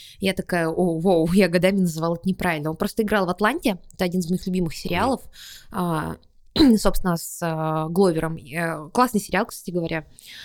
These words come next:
э, про рэпера, а, и про, в общем-то, такого парня, который из белого колледжа, из такой <clears throat> жизни среднего класса обратно возвращается в свой чёрный район.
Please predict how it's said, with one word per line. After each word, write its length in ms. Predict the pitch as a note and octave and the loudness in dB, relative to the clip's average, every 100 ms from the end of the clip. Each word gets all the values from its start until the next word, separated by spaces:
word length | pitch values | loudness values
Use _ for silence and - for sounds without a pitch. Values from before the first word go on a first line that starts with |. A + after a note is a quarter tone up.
| - - | -18 -14
э, 760 | F#3+ F3 E3 D#3+ D#3+ D#3 D3+ D#3+ - | -8 -6 -6 -6 -8 -8 -8 -8 -4
про 800 | G3 F#3 E3+ D#3+ D#3+ D#3 D3+ - _ - - - - - - - | -2 0 0 -2 -4 -8 -10 -14 _ -20 -16 -14 -14 -18 -12 -2
рэпера, 540 | A3 A3 - G#3+ D#4 - - - - | 2 2 4 2 0 -6 -20 -20 -8
а, 680 | G#3+ G#3+ G#3 G3+ G3+ F#3+ F3+ | -2 0 2 2 0 0 -2
и 180 | - A#3+ | 0 0
про, 340 | B3 G3 G3 F#3 | 2 0 2 0
в 40 | |
общем-то, 320 | F#3 - F#3 | -4 -4 -6
такого 300 | - - F#3 | -8 -2 0
парня, 360 | E3+ G#3 A#3 A3 | 2 0 2 -2
который 580 | G3+ - F3 F3 E3 E3 - - - | -2 -2 0 0 -2 -4 -10 -18 -16
из 320 | - G3+ F3+ E3 | 0 0 0 0
белого 340 | F3 F#3+ E3 | 2 4 2
колледжа, 640 | E3+ G#3 A3 E3+ F3 E3+ E3 | 0 2 2 0 -2 -2 -2
из 220 | D#3+ - | -6 -10
такой 500 | F3 - E3 D#3+ F3 _ | -10 -4 -4 -4 -10 _
<clears throat> 120 | _ | _
жизни 520 | B3+ A3 G#3 A#3 G3+ | 6 6 6 4 2
среднего 360 | - F#3+ F3 E3+ | 0 -2 0 0
класса 380 | F3 F#3+ - E3 | 2 0 0 0
обратно 280 | F3+ F#3 | 0 0
возвращается 520 | E3+ E3 E3 E3+ F3 - | -2 -2 -2 -4 -4 -6
в 20 | |
свой 100 | E3 | -2
чёрный 300 | F#3 E3 E3 | -2 -2 -2
район. 320 | D#3+ D#3 D3+ | -4 -4 -6